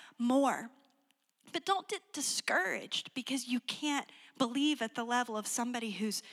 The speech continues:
been walking with Jesus for a really long time. Just start where we are, because we become God's children the second that we believe and accept, even if we don't totally know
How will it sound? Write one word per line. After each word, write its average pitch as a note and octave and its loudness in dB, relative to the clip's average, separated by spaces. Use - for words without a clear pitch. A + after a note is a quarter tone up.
been G#3 2
walking G#3+ 4
with G3+ -6
Jesus G#3 -4
for F#3+ -6
a G#3 -2
really G#3+ 0
long F3+ -6
time. D4 -2
Just E4 0
start E4 -2
where E4 0
we E4 -2
are, F#4 -2
because D#4 8
we E4+ 12
become E4 2
God's B3+ 8
children C4+ 2
the C#4 12
second D#4 6
that D4 8
we C#4 6
believe A#3+ 0
and A#3 0
accept, - -6
even E4 2
if B3+ -2
we A#3+ 0
don't A3+ -2
totally B3+ -4
know G#3 -2